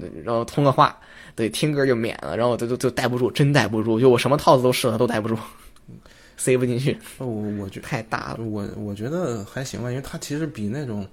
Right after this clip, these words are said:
Speaker 1: 嗯。
Speaker 2: 呃，对我来讲，我觉得它比那种，那种就是，就直接往耳朵里塞，跟个豆儿似的那种，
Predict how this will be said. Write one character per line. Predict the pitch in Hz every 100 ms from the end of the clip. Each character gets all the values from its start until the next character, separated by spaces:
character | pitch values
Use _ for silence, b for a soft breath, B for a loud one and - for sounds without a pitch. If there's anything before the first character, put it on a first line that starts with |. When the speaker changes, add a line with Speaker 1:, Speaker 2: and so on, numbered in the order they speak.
| -
Speaker 1:
嗯。 | 127 117 123 b b _ - 107
Speaker 2:
呃， | 110 107
对 | 156
我 | 107
来 | 131
讲， | 127
我 | 101
觉 | 110
得 |
它 | 143
比 | 143 120
那 | 127
种， | 107 104
那 | 117 117
种 | 107 113
就 | 113
是， | 104
就 | - 104
直 | - 202
接 | 156 160
往 | 110
耳 | -
朵 | 110
里 | 107
塞， | 123
跟 | 127
个 | 135
豆 | 160 143
儿 |
似 | 117
的 | 110
那 | 110
种， | 101